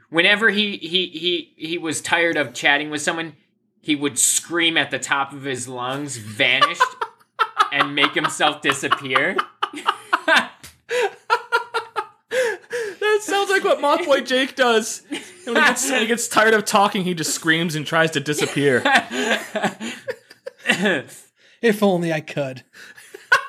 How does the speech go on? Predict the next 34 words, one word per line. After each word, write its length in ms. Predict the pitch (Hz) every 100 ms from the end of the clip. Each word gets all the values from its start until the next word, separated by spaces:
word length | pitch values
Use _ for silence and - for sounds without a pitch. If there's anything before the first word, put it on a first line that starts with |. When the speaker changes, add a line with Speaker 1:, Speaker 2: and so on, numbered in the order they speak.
| 494 - 480 - 480
Speaker 1:
So 100 | 440
Speaker 2:
That, 720 | 381 - 359 370 285 247 247 - 302 -
that 200 | 262 269
makes 200 | 302 302
me 80 | 247
crack 380 | - 190 185 170
up. 120 | 147
I 80 | 185
can 100 | 208
just 160 | 202
imagine, 340 | 190 180 175 165
like, 160 | 151
he's 160 | 180 165
just 160 | 165
tired 220 | - 156 160
of 80 |
talking, 480 | 147 131 131 151 143 _ _ 120
and 100 | 120
it 40 |
just, 180 | 120 -
like, 160 | 117 104
he 60 |
just 140 | 113 110
starts 220 | 117 -
screaming 680 | - - - 123 113 117 113
at 40 |
the 80 | 95
top 240 | - 104 98
of 40 |
his 140 | 90
lungs, 380 | 98 101 87 -
and 100 | 117
that's 220 | 113 98
it. 180 | 95 -